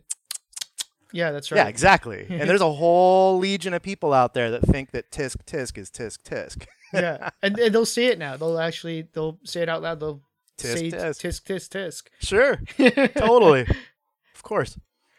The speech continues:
Speaker 1: Which, which, I mean, I'm kinda guilty of, 'cause I, I knew that it was the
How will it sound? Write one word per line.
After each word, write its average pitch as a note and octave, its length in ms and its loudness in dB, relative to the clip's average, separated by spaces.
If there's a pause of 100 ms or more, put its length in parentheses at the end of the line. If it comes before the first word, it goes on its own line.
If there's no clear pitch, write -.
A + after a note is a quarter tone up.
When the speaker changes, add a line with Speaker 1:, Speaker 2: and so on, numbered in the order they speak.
(460)
Speaker 1:
Which, B3 160 -2
which, C#4 280 -2
I A#3+ 120 2
mean, A#3 200 4
I'm A3+ 220 2
kinda A#3+ 240 2
guilty F#3+ 300 -2
of, E3 100 -2
'cause F#3 140 -2
I, G3+ 180 4
I A3+ 100 4
knew G3 420 0
that F#3+ 140 2
it F3 100 -2
was E3+ 280 0
the D#3+ 280 -4